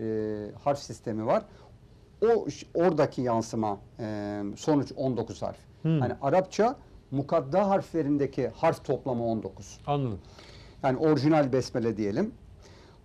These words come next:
Speaker 1: Kur'an yüz on dört suredir. Yani dokuzun, e,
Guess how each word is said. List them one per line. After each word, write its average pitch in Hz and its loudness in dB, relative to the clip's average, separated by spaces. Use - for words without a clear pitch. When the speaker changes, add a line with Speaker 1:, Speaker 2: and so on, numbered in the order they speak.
Speaker 1:
Kur'an 233 4
yüz 160 0
on 214 4
dört 151 4
suredir. 107 -4
Yani 165 0
dokuzun, 170 -2
e, 135 -6